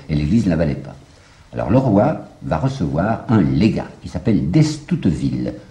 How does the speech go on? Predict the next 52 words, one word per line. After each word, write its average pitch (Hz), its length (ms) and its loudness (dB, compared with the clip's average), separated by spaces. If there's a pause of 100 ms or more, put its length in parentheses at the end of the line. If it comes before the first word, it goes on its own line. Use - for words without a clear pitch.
(120)
le 73 80 -4
cardinal 110 540 2
d'Estouteville, 92 680 0 (280)
que 82 60 -2
le 78 100 2
pape - 260 0
lui 90 180 6
envoie. 65 340 -4 (520)
Le 90 100 2
pape 147 180 4
avait 101 160 4
cru 113 160 -4
qu'il 101 140 0
avait 87 100 4
fait 85 100 -4
un 73 60 0
très 131 160 2
bon 95 160 6
choix 151 240 4
parce 95 200 -2
que, 90 100 -4 (140)
d'une 95 220 4
part, 73 200 0
d'Estouteville 80 500 0
était 67 160 -8
un 65 80 -6
Français, - 500 -2 (140)
d'autre 120 180 -2
part, 156 160 2
il 156 60 0
était 143 180 -2
même 156 160 4
apparenté 139 640 2
au 71 100 -2
roi. 67 220 -6 (380)
C'est - 180 -4
un - 40 2
cousin - 360 2
issu 135 280 2
de 170 100 2
Germain 107 380 2
de 143 60 2
Sa - 160 -4
Majesté 110 400 0
Charles 73 220 -6
sept. - 220 -14 (640)
Mais - 100 0
Charles 175 280 6
sept, - 220 4
qui - 120 -8
se - 140 -2
doute - 340 -2